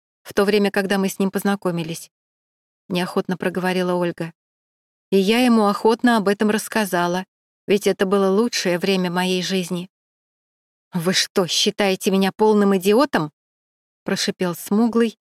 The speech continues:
и его змеиные глаза еще больше сузились, превратившись в две темные щели. "Вы думаете, я поверю, что они приехали, чтобы послушать ваши сентиментальные воспоминания?"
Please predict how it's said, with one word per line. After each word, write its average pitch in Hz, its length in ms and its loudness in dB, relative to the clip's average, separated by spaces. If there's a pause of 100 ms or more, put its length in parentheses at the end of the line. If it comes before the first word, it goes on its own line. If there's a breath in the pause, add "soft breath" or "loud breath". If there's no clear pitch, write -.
(140)
и 202 100 2
его 196 240 2
змеиные 202 580 2
глаза 185 380 0
еще 202 320 0
больше 196 400 -2
сузились, 170 680 -4 (360)
превратившись 185 840 -4
в 175 140 -4
две 180 220 -2
темные 170 460 -4
щели. 160 480 -6 (880)
"Вы 208 140 4
думаете, 202 520 2
я 196 160 2
поверю, 202 500 2
что 208 240 0
они 196 200 2
приехали, 196 540 0
чтобы 185 300 -2
послушать - 580 -4
ваши 190 260 -2
сентиментальные 190 800 0
воспоминания?" 190 840 0